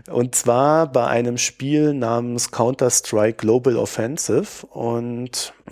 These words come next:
das läuft wohl so, dass über diesen Waffenhandel Glücksspiel stattfindet. Fand ich eine sehr interessante Geschichte,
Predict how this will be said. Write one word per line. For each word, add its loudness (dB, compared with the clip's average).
das 2
läuft 2
wohl 6
so, 2
dass 0
über 2
diesen -4
Waffenhandel 0
Glücksspiel -2
stattfindet. -4
Fand -2
ich -2
eine 4
sehr 4
interessante -2
Geschichte, 0